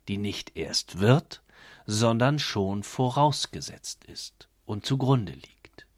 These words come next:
Die reale Notwendigkeit ist daher inhaltsvolle Beziehung, denn der Inhalt ist jene an sich seiende Identität,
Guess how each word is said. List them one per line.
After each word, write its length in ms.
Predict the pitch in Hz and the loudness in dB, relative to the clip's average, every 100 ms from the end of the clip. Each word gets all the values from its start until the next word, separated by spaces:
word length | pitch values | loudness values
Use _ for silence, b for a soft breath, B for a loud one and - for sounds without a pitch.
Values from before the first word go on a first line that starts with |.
| _ _ _ b b b b b b b b b b b | _ _ _ b b b b b b b b b b b
Die 100 | 104 | 0
reale 680 | 104 117 117 - 131 170 190 | 4 6 6 8 8 8 6
Notwendigkeit 880 | 190 170 - 120 117 - - 131 131 | 6 6 6 2 4 0 2 2 2
ist 320 | - 139 - | 0 -2 4
daher 500 | 127 120 117 131 135 - | 8 8 8 6 6 2
inhaltsvolle 1040 | 175 170 127 - 76 71 - - 87 69 | 2 4 4 0 -8 -8 -10 -6 -6 -6
Beziehung, 640 | 67 60 - - 80 - _ _ - _ b b b b - | -10 -12 -10 -10 -10 -16 _ _ -20 _ b b b b -4
denn 140 | 95 | 0
der 260 | 101 - - | 0 -2 2
Inhalt 500 | 131 143 131 156 151 | 4 4 2 -2 -2
ist 280 | 120 - - | -6 -6 0
jene 400 | 120 110 104 - _ | 2 2 0 -4 _
an 280 | 131 160 | 2 2
sich 240 | 165 180 - | 0 -2 -2
seiende 440 | 131 123 113 101 | 2 4 4 2
Identität, 1000 | 95 104 92 87 - 82 - 98 135 - | -2 -4 -6 -6 -8 -10 -6 -6 -6 -10